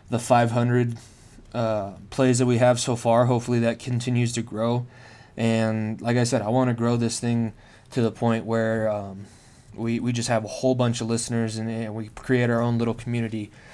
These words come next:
So I think that's the best part about podcasts, is that if you get a loyal fan base and people, um, talk to each other about the show and, and they tell each other what's good and what's, what they like about it, it can spread and spread.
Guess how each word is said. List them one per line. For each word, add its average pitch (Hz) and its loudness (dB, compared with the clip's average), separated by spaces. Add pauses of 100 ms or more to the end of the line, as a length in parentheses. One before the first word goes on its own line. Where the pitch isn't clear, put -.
(140)
So 127 4
I - 6
think 131 6
that's 123 4
the 123 -2
best 127 4
part 127 4
about 113 2
podcasts, 104 -6
is 110 -10
that 110 -2 (400)
if 113 -6
you 120 2
get 120 4
a 120 4
loyal 117 4
fan 127 -2
base 135 0
and 113 -4
people, 117 -2 (640)
um, - -12 (640)
talk 120 -4
to 131 -4
each 120 -4
other 123 -2
about 120 -2
the 117 -6
show 120 0
and, 117 -2
and 117 -4
they 113 -2
tell 120 -2
each 120 -2
other 117 0
what's 113 -2
good 117 -2
and 117 0
what's, - -4 (480)
what 117 -2
they 113 4
like 117 0
about 123 6
it, 131 2
it 110 -4 (880)
can 117 -2
spread 120 2
and 113 -2
spread. 110 2